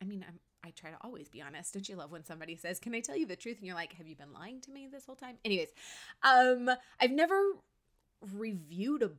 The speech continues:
book before. Um, I'm just gonna be sharing my thoughts, which I guess is basically a review of the book. So, um, that was a nice little, like, full circle there. Uh, at first glance, I have to be perfectly honest,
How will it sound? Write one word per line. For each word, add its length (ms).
book 300
before. 720
Um, 420
I'm 100
just 140
gonna 140
be 100
sharing 340
my 100
thoughts, 280
which 140
I 80
guess 440
is 140
basically 880
a 240
review 760
of 440
the 80
book. 320
So, 240
um, 160
that 80
was 120
a 100
nice 260
little, 220
like, 180
full 180
circle 360
there. 320
Uh, 140
at 180
first 220
glance, 320
I 420
have 120
to 80
be 100
perfectly 480
honest, 300